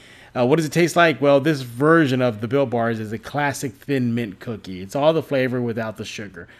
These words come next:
Hundred fifty calories, seventeen grams of protein, and only fifty grams of sugar. Now, look,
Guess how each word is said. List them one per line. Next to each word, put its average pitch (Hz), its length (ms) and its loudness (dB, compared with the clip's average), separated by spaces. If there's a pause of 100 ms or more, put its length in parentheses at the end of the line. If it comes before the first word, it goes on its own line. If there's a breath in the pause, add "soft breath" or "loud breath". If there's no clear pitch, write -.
(160 loud breath)
Hundred 165 280 0
fifty 139 180 -8
calories, 117 480 -4
seventeen 139 420 -6
grams 113 280 -6
of 98 60 -16
protein, 120 340 -6
and 120 160 -6
only 120 240 -6
fifty 113 460 -8 (320 loud breath)
grams 110 320 -6
of 98 100 -12
sugar. 135 400 0
Now, 139 180 0
look, 135 140 2